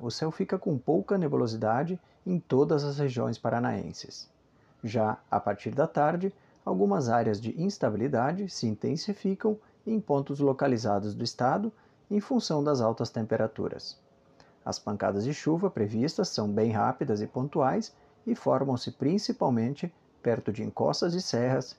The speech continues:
e vales de rios. A temperatura mínima está prevista para a região centro-sul do estado, dez graus, e a máxima deve ocorrer entre o oeste e o noroeste,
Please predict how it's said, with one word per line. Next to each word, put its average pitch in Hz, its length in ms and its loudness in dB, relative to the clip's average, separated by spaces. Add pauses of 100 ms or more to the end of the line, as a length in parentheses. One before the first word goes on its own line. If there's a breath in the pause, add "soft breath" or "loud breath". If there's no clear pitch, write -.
e 131 100 2
vales 117 400 2
de - 100 -2
rios. - 540 -4 (720 soft breath)
A - 80 -2
temperatura 175 600 2
mínima 120 400 2
está 139 180 -2
prevista 135 420 -2
para 123 220 -2
a 120 40 0
região 120 340 0
centro-sul 147 720 0
do 131 80 0
estado, - 480 -2 (200)
dez 107 280 2
graus, - 420 -2 (340 soft breath)
e 110 80 0
a 95 80 2
máxima 117 520 -2 (260 soft breath)
deve 123 220 2
ocorrer 117 440 2
entre 117 220 -2
o 107 80 4
oeste 127 540 2
e 143 120 2
o 151 60 2
noroeste, 147 640 0